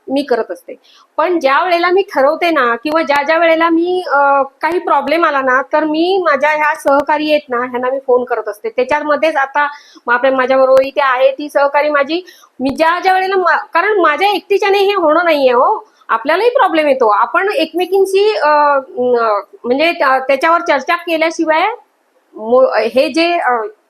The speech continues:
आज आम्ही त-, YouTube-मध्ये आमचे जे काही, अ, छान रिस्पॉन्स मिळतोय ना, हे आम्ही करू शकलो नसतो, कारण ह्या सगळ्यांची मला साथ आहे. आज जी माझ्याबरोबर आहे ना,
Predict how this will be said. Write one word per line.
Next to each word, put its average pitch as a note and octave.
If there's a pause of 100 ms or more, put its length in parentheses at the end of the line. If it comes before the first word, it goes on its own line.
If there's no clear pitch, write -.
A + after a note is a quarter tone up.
(140)
आज C4
आम्ही C#4
त-, C4+ (380)
YouTube-मध्ये D4+
आमचे D4
जे C#4+
काही, D4
अ, C#4 (420)
छान C#4+
रिस्पॉन्स E4+
मिळतोय C#4+
ना, A3+ (340)
हे F#4+
आम्ही G#4
करू E4+
शकलो D4+
नसतो, D4
कारण E4 (100)
ह्या C4+
सगळ्यांची C#4+
मला E4
साथ B3+
आहे. A3 (420)
आज C#4
जी E4
माझ्याबरोबर F4
आहे D4+
ना, D#4